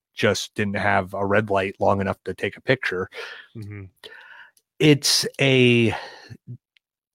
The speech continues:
Speaker 1: T intersection. It's where two kind of country highways intersect, and it has a very weird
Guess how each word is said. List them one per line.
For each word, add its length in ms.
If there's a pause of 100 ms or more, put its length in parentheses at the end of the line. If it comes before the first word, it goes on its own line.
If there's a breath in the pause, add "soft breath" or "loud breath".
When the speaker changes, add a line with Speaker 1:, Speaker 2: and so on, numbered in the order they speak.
(160)
Speaker 1:
T 640
intersection. 760 (1300)
It's 280
where 240
two 400
kind 340
of 160
country 480
highways 580
intersect, 800
and 120
it 40
has 220
a 80
very 380
weird 680